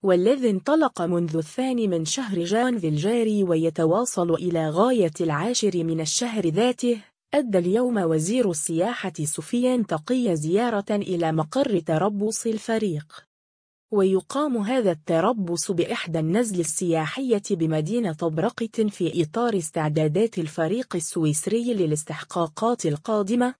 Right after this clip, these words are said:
حيث اختار النادي الأجواء الملائمة والبنية التحتية الرياضية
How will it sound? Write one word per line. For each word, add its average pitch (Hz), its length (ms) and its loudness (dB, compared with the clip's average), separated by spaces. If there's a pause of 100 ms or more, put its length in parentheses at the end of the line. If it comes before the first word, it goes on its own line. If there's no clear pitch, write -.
(140)
حيث - 400 -2
اختار 233 500 0
النادي 185 380 0
الأجواء 175 680 0
الملائمة 160 880 0
والبنية 170 840 0
التحتية 170 760 -2
الرياضية 170 880 0